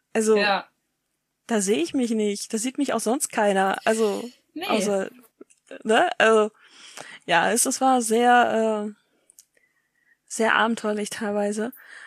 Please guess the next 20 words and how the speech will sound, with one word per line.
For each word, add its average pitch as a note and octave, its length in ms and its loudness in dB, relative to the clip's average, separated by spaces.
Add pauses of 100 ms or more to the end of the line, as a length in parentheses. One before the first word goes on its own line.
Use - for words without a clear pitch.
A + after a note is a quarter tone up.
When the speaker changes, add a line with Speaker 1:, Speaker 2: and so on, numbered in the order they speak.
(120)
Speaker 1:
Ähm, G#3+ 380 -4 (140)
ich - 100 -4
versuche B3 400 0
jetzt B3+ 220 0
gerade B3+ 520 -4 (880)
irgendwas B3+ 420 0
Gutes F4+ 400 -2
zu - 100 -4
erzählen. F#3+ 720 -2 (360)
Speaker 2:
<laughs> - 40 0 (1900)
Speaker 1:
Aber G#3+ 300 2
mir C4 140 0
fällt A#3+ 420 -4
jetzt D4+ 200 -2
so, D4 120 -2
also B3 220 0
die A3 60 0
letzten D4 260 0
zwei A3 260 2
Wochen D4+ 260 0